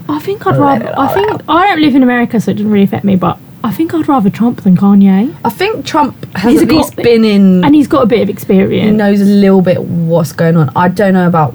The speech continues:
Speaker 2: what Kanye would do. Kanye's out here outing his own wife.
Speaker 1: He literally tweeted
Speaker 2: I
Speaker 1: about her
Speaker 2: thought they
Speaker 1: sex
Speaker 2: were
Speaker 1: tape
Speaker 2: fine.
Speaker 1: again.
Speaker 2: Yeah, like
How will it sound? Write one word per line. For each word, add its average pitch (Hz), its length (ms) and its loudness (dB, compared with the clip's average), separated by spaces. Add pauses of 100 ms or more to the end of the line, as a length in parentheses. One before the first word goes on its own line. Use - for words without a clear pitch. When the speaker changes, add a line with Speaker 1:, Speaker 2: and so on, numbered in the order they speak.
Speaker 2:
what 165 260 -4
Kanye 160 380 0
would 147 140 0
do. 156 320 -2 (760)
Kanye's 359 480 2
out 254 200 0
here 196 220 0 (840)
outing 185 540 0
his 165 220 0
own 175 300 2
wife. 143 480 -2 (540)
Speaker 1:
He 320 200 2
literally 359 380 0
tweeted 269 280 0
Speaker 2:
I - 60 2
Speaker 1:
about 214 180 0
her 226 80 0
Speaker 2:
thought - 80 -2
they 226 160 2
Speaker 1:
sex 214 60 0
Speaker 2:
were 208 40 0
Speaker 1:
tape 202 120 2
Speaker 2:
fine. 202 160 0
Speaker 1:
again. 196 500 0
Speaker 2:
Yeah, 311 480 -6
like - 280 -4